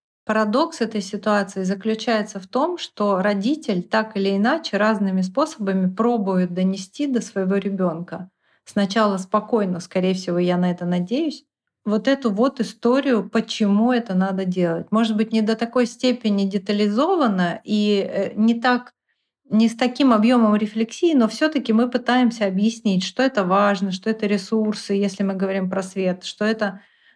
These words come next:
наши деньги, наш заработок. Но до ребёнка это фактически может так глубоко не доходить. Дальше родитель начинает ругаться, что само собой понятно, потому что это уже неуважение, отсутствие воспитанности, отсутствие,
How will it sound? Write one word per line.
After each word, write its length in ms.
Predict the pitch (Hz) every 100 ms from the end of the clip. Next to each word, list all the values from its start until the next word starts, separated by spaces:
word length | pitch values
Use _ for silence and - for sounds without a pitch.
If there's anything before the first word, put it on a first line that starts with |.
| _ -
наши 360 | 214 233 240
деньги, 460 | 202 214 226 220 202
наш 240 | 202 208 196
заработок. 640 | 202 208 202 185 185 190 _ - - -
Но 120 | 226 240
до 100 | 247
ребёнка 400 | 247 302 320 247
это 140 | 226
фактически 640 | - 240 233 285 - - 214
может 320 | 214 220 -
так 160 | 214 202
глубоко 420 | 214 208 208 247
не 100 | 220
доходить. 580 | 196 190 202 185 165 - -
Дальше 420 | 202 247 - 214
родитель 460 | 208 208 220 214 190
начинает 500 | 185 185 196 175 185
ругаться, 720 | 233 214 175 175 - 262 302 _ -
что 240 | - 214
само 300 | - 220 214
собой 300 | 214 202 196
понятно, 480 | 202 202 190 185 180
потому 220 | 185 185 185
что 180 | - 175
это 340 | 214 262 233
уже 420 | 190 196 208 190 - _ _ -
неуважение, 720 | 202 190 202 233 320 294 233
отсутствие 480 | 190 220 190 - 185
воспитанности, 840 | 190 185 - 311 247 214 196 196 185
отсутствие, 840 | 185 - 190 - - 180 175 170